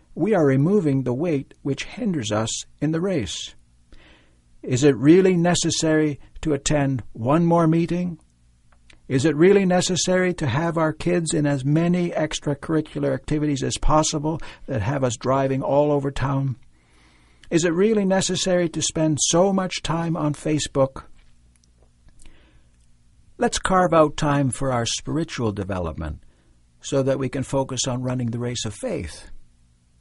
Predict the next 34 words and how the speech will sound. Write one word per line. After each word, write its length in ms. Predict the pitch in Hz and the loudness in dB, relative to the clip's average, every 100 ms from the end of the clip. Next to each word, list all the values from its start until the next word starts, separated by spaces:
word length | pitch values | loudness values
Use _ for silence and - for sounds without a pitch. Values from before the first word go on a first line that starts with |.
| - | -6
Make 260 | 214 208 - | -4 -4 -6
time 520 | 196 190 139 101 80 - - - | -6 -2 -2 -2 -6 -14 -20 -14
to 100 | 147 | -10
read 280 | 139 190 175 | -6 -6 -4
the 80 | 135 | -4
Bible 500 | 107 98 95 92 - - - - | -2 -4 -6 -12 -16 -20 -20 -14
and 100 | 95 | -6
study 440 | - - 220 185 | -6 -4 -6 -6
it. 280 | 98 73 - - _ _ _ _ _ _ _ _ _ _ - - _ _ _ - | -8 -10 -18 -20 _ _ _ _ _ _ _ _ _ _ -20 -20 _ _ _ -2
Sometimes 680 | 165 160 143 135 139 127 - - | 0 2 4 4 4 4 0 -4
it's 300 | 127 - - | -6 -6 -4
not 460 | 117 123 113 107 | 0 0 -2 -4
good 240 | 113 175 160 | 2 2 0
things 600 | - 113 85 76 - - - _ - | -2 -2 -2 -4 -6 -10 -18 _ -12
that 260 | 117 98 95 | -6 -6 -4
get 180 | 110 | -4
in 80 | 101 | -2
the 80 | 95 | -2
way 180 | 95 95 | -2 -4
of 160 | 92 | -4
running 260 | 98 98 90 | -2 -2 -2
the 80 | 90 | -4
race 280 | 92 92 98 | -4 -4 -6
of 100 | - | -6
faith. 400 | 101 101 98 - - - _ - | -4 -4 -6 -14 -20 -20 _ -8
Sometimes 720 | - 120 - 104 104 92 - - - | -4 -2 -2 0 0 -2 -6 -14 -12
it's 240 | 120 98 110 | -10 -8 -8
bad 420 | 101 127 131 107 | -2 0 0 -2
things. 380 | 107 95 76 71 - - - _ _ _ _ _ _ | -4 -4 -6 -8 -14 -16 -20 _ _ _ _ _ _
The 100 | - | -10
text 380 | 104 135 123 - | -2 -2 -2 -2
also 280 | 123 120 117 | -2 0 -2
speaks 440 | 104 - 117 - | -4 -2 -4 -4
about 360 | 104 104 101 104 | -4 -2 -2 -6